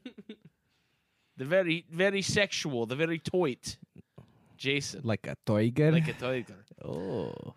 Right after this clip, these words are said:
Speaker 1: I'm Michael. Hello. We were off last week. We didn't have time to do one like I s-, thought we were going to. Or like I, like I said, I said we probably won't do one next week. So we're back. So I appreciate everybody's patience, but we're here,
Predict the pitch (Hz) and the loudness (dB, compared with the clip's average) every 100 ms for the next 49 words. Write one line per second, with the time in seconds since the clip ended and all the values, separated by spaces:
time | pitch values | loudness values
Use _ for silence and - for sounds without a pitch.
0 | _ 180 262 233 151 143 175 233 - 175 | _ 0 2 2 0 0 -4 -4 -2 0
1 | 160 147 226 _ _ _ _ _ _ _ | 2 2 -2 _ _ _ _ _ _ _
2 | _ _ _ 151 185 190 196 214 202 185 | _ _ _ 0 2 4 4 2 2 0
3 | 175 - 180 - - _ _ _ - 151 | 0 -4 -6 -6 -16 _ _ _ -6 -4
4 | 151 147 165 147 143 143 135 135 135 139 | -2 -2 -2 -2 -4 -4 -2 -2 -2 -2
5 | 135 - _ _ 139 120 113 117 117 117 | -2 -6 _ _ 0 0 0 -4 -4 -6
6 | 117 - 127 165 _ _ _ _ - 123 | -6 -8 -8 -8 _ _ _ _ -8 -4
7 | 123 127 - 143 135 127 139 98 92 - | -4 -6 -4 -2 -2 -2 -2 -2 -4 -4
8 | 135 113 117 131 113 104 101 98 95 - | -4 -4 -4 -2 -2 -6 -10 -12 -12 -18
9 | - 101 - _ _ _ _ - 180 180 | -18 -18 -20 _ _ _ _ -8 -2 0
10 | 170 165 110 - 156 143 170 - 175 151 | 2 0 -2 -2 -2 -2 -4 -2 0 0
11 | 139 127 165 160 - 131 120 - - - | -2 -6 -4 -4 -4 -8 -10 -14 -16 -18
12 | _ _ _ _ _ _ _ 139 139 151 | _ _ _ _ _ _ _ -4 -2 0
13 | 170 131 | 0 -2